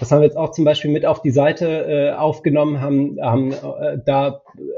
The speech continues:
haben natürlich da querverlinkt von einer Organisation, die damit, äh, wa-, was so der Umgang mit Kindern und die Sprachregelung betrifft, ne,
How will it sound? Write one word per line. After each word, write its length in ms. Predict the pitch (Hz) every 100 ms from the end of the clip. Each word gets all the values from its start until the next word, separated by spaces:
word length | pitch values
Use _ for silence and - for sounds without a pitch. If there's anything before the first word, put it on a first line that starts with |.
| -
haben 220 | 113 143
natürlich 340 | 143 131 - 147
da 120 | 143
querverlinkt 600 | - 147 143 151 147 -
von 160 | 135 131
einer 80 |
Organisation, 800 | 120 135 139 120 135 - 151 147 135
die 120 | 131
damit, 440 | 131 131 127 -
äh, 400 | 127 123 117 117
wa-, 140 | 123 - 117 -
was 180 | 123 -
so 120 | 127
der 160 | 123 147
Umgang 300 | 151 143 127
mit 180 | 113
Kindern 320 | - 160 156 131
und 60 |
die 80 | 117
Sprachregelung 580 | - 139 139 156 139 139
betrifft, 480 | 135 - 151 - -
ne, 340 | 127 135 143